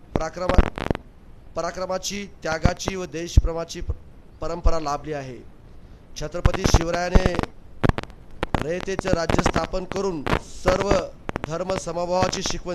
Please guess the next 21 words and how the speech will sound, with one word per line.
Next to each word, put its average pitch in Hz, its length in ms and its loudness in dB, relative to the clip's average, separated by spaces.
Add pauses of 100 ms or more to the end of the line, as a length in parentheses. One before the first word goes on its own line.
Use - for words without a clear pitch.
दिली. - 440 2 (580)
छत्रपती 185 500 -2
शिवाजी 175 380 -2
महाराजची 175 440 0
प्रेरणा 175 380 -2 (160)
घेऊन 185 300 0 (600)
महाराष्ट्रातील 170 760 -2
क्रांतीवीरांनी 165 840 -4 (440)
इंग्रजाविरुद्ध 170 720 4
लढा 160 260 -2
उभारला. 151 460 6 (800)
देशाच्या 175 520 -2
स्वातंत्र्यासाठी 180 720 0
आपल्या 170 580 6
प्राणाची 160 540 -2 (160)
आहुती 151 420 4
दिली. 135 120 -6 (1000)
संत 160 280 -4
नामदेव, 170 520 0 (720)
संत 160 180 -4
ज्ञानेश्वर, 165 760 -2